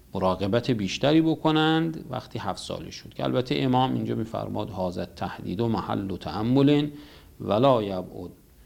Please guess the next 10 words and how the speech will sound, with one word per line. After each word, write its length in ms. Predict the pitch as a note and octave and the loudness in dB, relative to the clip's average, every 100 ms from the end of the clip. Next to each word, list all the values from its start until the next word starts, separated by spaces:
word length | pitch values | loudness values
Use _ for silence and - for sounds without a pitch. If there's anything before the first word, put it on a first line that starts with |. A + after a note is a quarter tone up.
| _ _ _ - - | _ _ _ -18 -12
استحباب 840 | G#2 - G#2+ - G2 A#2+ A2+ G2 | -8 -6 -6 -4 2 4 4 0
التشدید 840 | E2+ - - F#2 - G2 F#2 F2+ | -8 -12 -14 -12 -12 -10 -8 -6
علیه 720 | A2 F#2+ F2+ F2 F2 G#2 B2+ C3 | -6 -6 -6 -8 -6 -2 -2 0
اذا 500 | B2 C3+ C3+ C#3 C3 - - - | 2 4 4 0 -8 -20 -20 -10
اطاق 560 | G2+ - - C#3 C#3+ | -10 -8 -2 2 2
علی 380 | B2 B2 B2+ B2+ | 0 -2 -2 -2
صوم 520 | A#2+ - A#2+ C3 B2 | -4 -6 -4 -2 -4
ثلاثة 760 | B2 - F2 A#2 A#2 A2+ A2 A2 | -6 -8 -4 -4 -4 -8 -8 -8
ایام 600 | G2+ F2+ G2+ A2 G#2+ G#2+ G#2+ - - | -6 -4 -2 -2 -4 -6 -8 -10 -10
متتابعة." 760 | - - - E2 D#2 D2+ D2 | -10 -12 -10 -10 -8 -10 -12